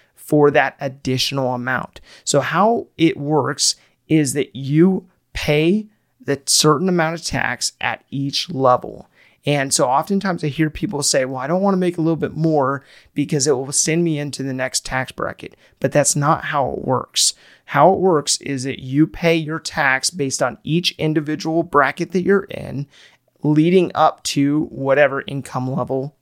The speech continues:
that you make. So if you do make,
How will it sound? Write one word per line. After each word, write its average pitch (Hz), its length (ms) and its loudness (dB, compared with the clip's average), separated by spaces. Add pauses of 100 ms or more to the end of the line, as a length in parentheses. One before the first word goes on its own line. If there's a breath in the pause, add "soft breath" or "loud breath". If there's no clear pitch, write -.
that - 220 -2
you 135 80 -2
make. 185 460 0 (320 soft breath)
So - 140 4
if 131 200 4
you 214 140 4
do 165 280 4
make, 143 480 -2